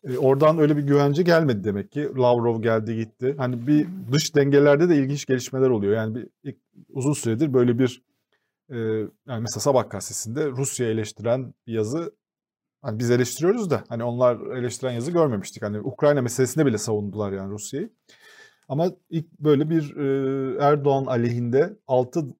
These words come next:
Speaker 1: dakika otuz dokuz saniye süren seviyesiz bir haber yayınlanmış yazıya göre. Ve, e, bu yüzden de Rusya'nın işte P K K'yı desteklediği, zaten Mazlum Abdi bu Y P G komutanını Rus devlet televizyona çıkarıldığı gibi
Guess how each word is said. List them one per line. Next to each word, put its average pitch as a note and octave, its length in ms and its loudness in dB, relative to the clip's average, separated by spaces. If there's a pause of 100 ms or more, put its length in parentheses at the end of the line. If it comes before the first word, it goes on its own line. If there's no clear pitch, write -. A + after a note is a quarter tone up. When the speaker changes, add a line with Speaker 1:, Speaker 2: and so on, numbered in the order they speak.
Speaker 1:
dakika B2 360 -8
otuz B2+ 280 -8
dokuz - 240 -10
saniye A#2 340 -6
süren C3 280 -6
seviyesiz C3+ 600 -2
bir C#3 100 -4
haber B2 320 0
yayınlanmış G2 880 -8 (180)
yazıya G2+ 260 -10
göre. G2+ 300 -10 (580)
Ve, C#3+ 180 0 (140)
e, B2 140 -10
bu C3 60 -6
yüzden A2 340 -6
de D#3+ 100 -10
Rusya'nın C3 640 -10
işte - 220 -18
P A#2 140 -14
K G2+ 100 -16
K'yı G#2+ 200 -10
desteklediği, G#2 680 -10
zaten G#2 380 -6
Mazlum G#2 420 -6
Abdi G2+ 500 -8
bu G2 220 -10 (120)
Y G#2 80 -16
P G#2 160 -18
G G2+ 140 -8
komutanını G2 640 -12 (640)
Rus A2+ 220 -12
devlet G#2 260 -4
televizyona G#2 340 -6
çıkarıldığı F#2+ 760 -10
gibi B2+ 240 -14